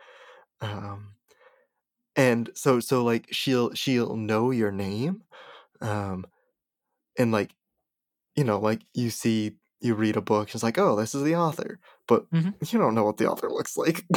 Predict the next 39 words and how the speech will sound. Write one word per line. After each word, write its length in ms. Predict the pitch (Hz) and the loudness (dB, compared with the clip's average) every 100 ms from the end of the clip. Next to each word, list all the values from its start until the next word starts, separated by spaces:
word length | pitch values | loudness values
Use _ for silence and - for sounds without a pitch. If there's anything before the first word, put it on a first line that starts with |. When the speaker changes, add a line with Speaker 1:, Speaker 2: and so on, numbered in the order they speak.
| - | -4
Speaker 1:
<laughs> 240 | - - - | -8 -10 -2
unless 240 | 127 117 | 2 2
they 120 | - 110 | 4 4
have 280 | 117 117 | 4 2
their 120 | 113 113 | 2 0
little 140 | 113 | -2
picture 320 | - 110 - 107 | -4 -4 0 -2
in 80 | |
the 60 | 101 | -2
back, 260 | 104 113 170 | 0 0 0
but 100 | 175 | 0
even 200 | 123 98 | -2 -4
still, 280 | - 113 151 | 0 0 2
if 100 | 139 | 0
you 40 | |
Speaker 2:
Sure. 20 | |
Speaker 1:
see 140 | 123 110 | 0 0
them 140 | 101 | 0
Speaker 2:
<laughs> 0 | |
Speaker 1:
walking 340 | 107 107 110 | 0 -2 -2
around, 420 | 107 107 107 120 - - - - - _ _ | 0 2 0 0 -6 -18 -18 -20 -20 _ _
you 120 | 135 | 0
might 280 | 131 117 - | 2 0 0
not, 280 | 110 - - | -2 -2 -4
like, 240 | 107 - - | -6 -8 -16
see 220 | - 98 | -4 -2
that. 240 | 104 117 - | 0 -2 0
So, 240 | 123 113 - - - _ _ _ - | 0 0 -6 -20 -20 _ _ _ -8
uh, 400 | 107 101 98 98 - _ _ _ _ | -6 -4 -4 -6 -12 _ _ _ _
maybe 420 | 127 117 113 120 117 | -2 0 0 0 2
there's 300 | 113 110 - | 0 0 0
this, 420 | 110 101 - - 113 | 0 0 -8 -12 -12
um, 640 | 101 95 95 95 95 104 _ - - _ _ _ _ - _ _ _ _ _ _ _ _ _ _ _ | -10 -10 -10 -12 -14 -18 _ -20 -20 _ _ _ _ -20 _ _ _ _ _ _ _ _ _ _ _
I 60 | 131 | 0
guess, 260 | 143 151 | 2 0
sort 320 | - - 156 175 | -2 -2 0 0
of 140 | 165 | -4
tension 720 | - 143 127 156 160 165 165 | -6 -2 -2 -2 -2 0 0
where 480 | 139 110 107 107 - | 0 2 2 0 -2